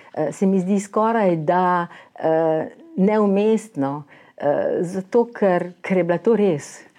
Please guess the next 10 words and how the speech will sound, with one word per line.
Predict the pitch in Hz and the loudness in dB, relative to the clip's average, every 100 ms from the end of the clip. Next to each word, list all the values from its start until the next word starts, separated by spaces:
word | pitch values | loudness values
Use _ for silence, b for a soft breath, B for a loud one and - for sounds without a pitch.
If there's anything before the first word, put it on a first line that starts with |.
| b b _ | b b _
poroka | 180 165 170 170 | 0 2 0 -2
zvestih | 147 156 160 160 165 147 | -4 -2 -2 -2 -4 -4
duš | 160 175 165 - | -2 -2 -2 -8
v | - 180 | -6 -6
trenutku, | 160 160 160 180 185 - 160 156 156 B B B | -4 -4 -2 -4 -6 0 2 2 -2 B B B
eh, | 139 - | -6 -4
srečanja | 151 - 240 247 240 208 190 175 180 B B B | -6 0 2 2 0 0 2 2 -2 B B B
in | 175 170 | -2 -2
prepričana | 180 175 220 240 240 196 160 143 | -2 -2 2 2 2 -2 -2 -6
sem, | - 147 139 170 | -6 -6 -4 -6